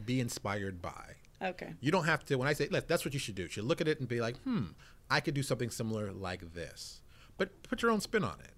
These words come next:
Speaker 1: And don't think that just because it's because something that you may not think that you may connect to, that might be something that you can do something great with. I always say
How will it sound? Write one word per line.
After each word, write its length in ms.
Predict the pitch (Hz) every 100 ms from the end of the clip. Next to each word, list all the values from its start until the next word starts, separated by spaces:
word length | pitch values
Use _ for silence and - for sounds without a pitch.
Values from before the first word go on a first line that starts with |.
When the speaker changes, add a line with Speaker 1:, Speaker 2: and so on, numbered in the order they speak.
| -
Speaker 1:
And 100 | 147
don't 200 | 208 233
think 180 | 214 170
that 300 | 156 139 -
just 200 | 185 190
because 180 | 208 170
it's 100 | -
because 220 | 147 127
something 320 | - 131 135
that 160 | 117 120
you 40 |
may 140 | 117
not 180 | 123 120
think 220 | - 117
that 100 | 104
you 80 | 101
may 120 | 107
connect 280 | 101 104 117 -
to, 280 | 175 196 214 - -
that 220 | 127 139
might 160 | 135
be 80 | 123
something 340 | 117 107 107 101
that 160 | 95
you 160 | 104 113
can 380 | - 101 98 98 - - - -
do 120 | 113 120
something 320 | - 113 101
great 300 | 98 95 -
with. 180 | - -
I 140 | 123 127
always 180 | 135 131
say 440 | 113 110 110 110